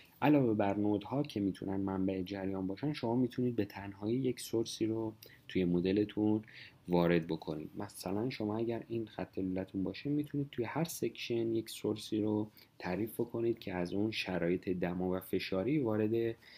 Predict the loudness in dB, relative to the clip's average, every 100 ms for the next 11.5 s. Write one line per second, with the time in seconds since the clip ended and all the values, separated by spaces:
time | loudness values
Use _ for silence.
0 | -20 _ -2 0 2 2 2 0 -8 -6
1 | -6 -8 -12 -14 -20 -20 _ 4 4 6
2 | 4 2 4 2 2 -2 -2 0 0 0
3 | 0 -4 -6 -2 -2 0 2 2 2 2
4 | 0 -2 0 -2 -4 -6 -4 -6 -6 -6
5 | -6 -4 -4 -4 -8 -6 -4 -2 2 2
6 | 2 -2 -10 -20 -20 -20 _ -6 -2 2
7 | 4 4 4 0 -2 0 2 2 2 -2
8 | _ _ _ _ _ _ -20 -20 _ _
9 | _ _ -4 0 0 0 -2 -6 -10 -10
10 | -12 -14 -18 -20 -20 -20 8 10 12 8
11 | 8 10 10 8 4